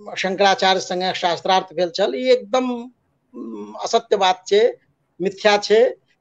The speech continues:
एकरा हम सब प्रमाणित केलियै है। शंकराचार्य के सात सौ अठासी से आठ सौ बीस यानी बत्तीस वर्ष उम्र रहनि, आ शंकर दिग्विजय में हुनका से दू सए वर्ष पहिले भेल बान,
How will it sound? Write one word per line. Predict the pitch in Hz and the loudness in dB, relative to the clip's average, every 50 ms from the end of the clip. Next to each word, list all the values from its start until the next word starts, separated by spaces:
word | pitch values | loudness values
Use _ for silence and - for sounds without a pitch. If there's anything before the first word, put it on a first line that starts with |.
| - 196 | -8 -6
एकरा | 180 175 202 202 202 202 202 196 - - _ _ _ _ _ _ _ _ _ _ _ _ _ _ _ _ _ _ - | -2 0 2 4 4 4 4 2 0 -8 _ _ _ _ _ _ _ _ _ _ _ _ _ _ _ _ _ _ -8
हम | 165 160 180 | -4 -4 -2
सब | 170 - 208 202 - | 0 0 0 0 0
प्रमाणित | - 190 190 190 196 226 226 220 | -2 -2 0 2 2 2 0 0
केलियै | - 208 202 196 190 196 190 190 190 | 2 2 2 2 2 0 2 2 0
है। | 196 | 0
शंकराचार्य | 190 - 180 185 175 190 202 202 202 202 185 190 185 - - - | -2 -4 -6 -6 -2 0 0 0 2 0 0 0 0 -2 -2 0
के | 202 196 196 196 208 - - _ _ - - | 2 4 4 4 2 -2 -6 _ _ -20 -10
सात | - 175 185 185 - | -6 -6 -6 -4 -4
सौ | - 196 | -2 -2
अठासी | 185 185 - 175 180 185 208 202 | -2 -2 -4 -6 -6 -4 -4 -4
से | 202 202 185 | -2 -2 -2
आठ | 170 185 185 - | -2 -2 -2 -2
सौ | - 196 180 | -2 -2 -2
बीस | 160 180 196 185 - | -2 -4 -8 -6 -2
यानी | 185 185 185 185 | -2 -2 -2 -2
बत्तीस | 170 180 180 - - 208 202 190 | -4 -4 -4 -2 -2 -4 -4 -2
वर्ष | 196 190 180 - - | -2 -2 -2 -2 -4
उम्र | 190 196 202 202 | -4 -2 -2 0
रहनि, | 185 180 170 175 175 160 147 _ _ - - - _ _ _ - | 0 0 0 0 0 -4 -6 _ _ -20 -20 -20 _ _ _ -6
आ | 151 156 165 160 147 | -2 0 0 0 0
शंकर | - - 180 180 170 202 208 202 | 0 -2 -2 0 2 2 2 2
दिग्विजय | 180 196 202 180 175 185 196 175 190 190 185 170 | 2 0 0 0 -2 -4 -2 2 2 2 2 2
में | 175 180 190 214 226 240 240 _ _ _ _ _ - | 0 0 0 0 -2 -2 -4 _ _ _ _ _ -8
हुनका | 170 185 165 196 185 185 | -8 -4 0 0 0 2
से | 196 202 196 175 | 2 2 0 0
दू | 151 160 208 214 | 0 0 -2 0
सए | 202 214 202 196 | 2 2 2 4
वर्ष | 185 196 196 196 - | 4 2 0 -2 -2
पहिले | - 190 180 170 185 190 190 | -4 -2 -2 0 0 0 0
भेल | 165 170 185 196 185 | 0 2 2 0 0
बान, | 160 165 196 214 220 202 156 135 127 | 0 2 2 2 2 2 0 -4 -6